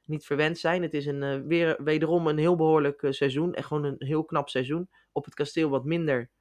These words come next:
dan, eh, dan, eh, in uitwedstrijden. Maar, ehm, ja, ik, ik, ik, ik ben nog niet heel erg onder de, onder de indruk van de kasteelsfeer. En ja, dat is een beetje kip en het ei misschien, dat, dat wij te tam zijn vanaf, eh, de kant.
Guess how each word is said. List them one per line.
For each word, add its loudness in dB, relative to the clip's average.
dan, 0
eh, 0
dan, 0
eh, -2
in -4
uitwedstrijden. 0
Maar, 0
ehm, 2
ja, 2
ik, -4
ik, -8
ik, -10
ik -8
ben -4
nog -2
niet -2
heel 2
erg 0
onder 0
de, 2
onder -2
de 2
indruk 0
van -4
de 0
kasteelsfeer. 0
En -6
ja, 0
dat 0
is 0
een -6
beetje -4
kip -4
en 2
het -4
ei 4
misschien, -4
dat, -4
dat -2
wij 2
te -10
tam -2
zijn 0
vanaf, -4
eh, -2
de -2
kant. 0